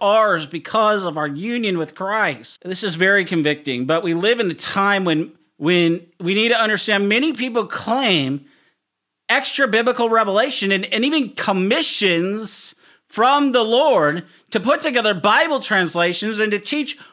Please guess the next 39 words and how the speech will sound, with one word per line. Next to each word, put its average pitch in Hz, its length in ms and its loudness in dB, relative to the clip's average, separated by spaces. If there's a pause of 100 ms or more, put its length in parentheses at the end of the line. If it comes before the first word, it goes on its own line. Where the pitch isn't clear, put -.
whatever, 330 800 2
whatever 311 360 2
they 330 140 0
want. 285 360 2
These 226 200 -4
teachers 254 400 -6
teach 269 240 -4 (160)
whatever 285 400 2
they 349 140 0
want 247 420 2 (760)
outside 240 560 2
of 175 100 -6
the 170 80 0
Bible. 147 520 -2 (260)
And 208 80 -6
yet, 254 160 2
let's 240 220 0
be 226 100 -6
clear 277 440 0
about 160 260 0
something. 170 360 -2
The 165 80 0
Holy 247 300 -2
Spirit, 180 520 0 (240)
as 175 160 -4
we 202 80 0
considered 233 460 -2
recently 175 640 -2
in, 165 300 -4
in 180 140 0
one 185 140 2
of 202 80 -2
our 214 280 2 (200)
episodes, 180 560 -2
that 190 180 -4 (220)
the 180 80 -8
Holy 254 240 -2
Spirit 226 360 0
indwells 180 440 0